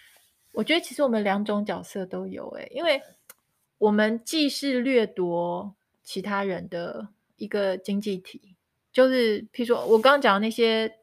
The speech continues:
他需要那块地，他只要种一些他可以存活；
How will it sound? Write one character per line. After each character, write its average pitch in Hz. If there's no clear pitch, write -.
他 262
需 262
要 247
那 240
块 233
地， 220
他 226
只 208
要 208
种 208
一 202
些 202
他 208
可 208
以 -
存 180
活； 185